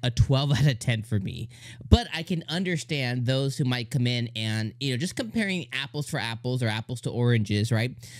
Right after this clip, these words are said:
Last week and this week are a little bit different vibes and,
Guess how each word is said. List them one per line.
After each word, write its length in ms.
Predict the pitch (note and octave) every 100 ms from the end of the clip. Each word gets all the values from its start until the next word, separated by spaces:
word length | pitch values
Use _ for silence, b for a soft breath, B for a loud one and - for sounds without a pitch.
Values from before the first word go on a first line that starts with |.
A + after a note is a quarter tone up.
| B -
Last 340 | D3+ E3+ -
week 240 | F3 F3
and 140 | D#3+ C#3+
this 160 | C#3+
week 160 | D3 C#3
are 160 | C3 -
a 60 |
little 200 | C#3 G3+
bit 140 | C4+ G#3
different 340 | F3 E3 F3
vibes 440 | C3 A#2 A2+ C#3+ D3+
and, 160 | C#3